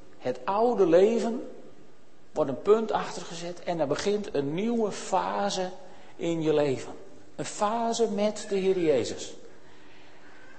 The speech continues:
En wij zijn daar in de kerk jammer genoeg in de loop van de geschiedenis moeilijk over gaan doen. Maar in de tijd van de Heer Jezus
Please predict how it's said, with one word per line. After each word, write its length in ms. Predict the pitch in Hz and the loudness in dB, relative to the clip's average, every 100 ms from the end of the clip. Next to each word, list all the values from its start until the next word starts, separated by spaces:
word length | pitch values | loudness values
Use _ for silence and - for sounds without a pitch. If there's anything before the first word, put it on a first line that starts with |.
| - - - - - | -12 -12 -12 -12 -10
En 120 | - - | -2 6
wij 200 | 214 240 | 8 8
zijn 260 | 214 202 | 6 6
daar 320 | 196 180 180 | 8 6 6
in 120 | 180 151 | 0 -2
de 80 | |
kerk 360 | - 202 208 208 | 0 2 4 4
jammer 420 | 165 190 226 226 | 4 4 4 0
genoeg 500 | - 180 170 180 - | 0 0 2 2 0
in 260 | - 160 147 | -4 -2 4
de 120 | 147 | 6
loop 300 | 147 180 214 | 10 8 8
van 180 | - 196 | 4 0
de 60 | |
geschiedenis 680 | - 196 - 165 139 120 120 | 0 -2 -2 0 2 2 0
moeilijk 640 | 123 165 208 220 160 107 - | 0 2 2 4 4 2 0
over 280 | 110 98 | 0 0
gaan 240 | 107 - 113 | -2 -2 2
doen. 240 | 120 92 - - - - - - - - | 2 0 -4 -10 -12 -12 -12 -12 -12 -8
Maar 200 | - - | -4 -2
in 100 | 226 | 2
de 180 | 214 214 | 2 6
tijd 320 | 247 254 269 | 6 6 4
van 120 | - | 0
de 80 | 156 | -2
Heer 200 | 160 147 | 0 0
Jezus 460 | 113 95 185 98 | 2 2 2 -2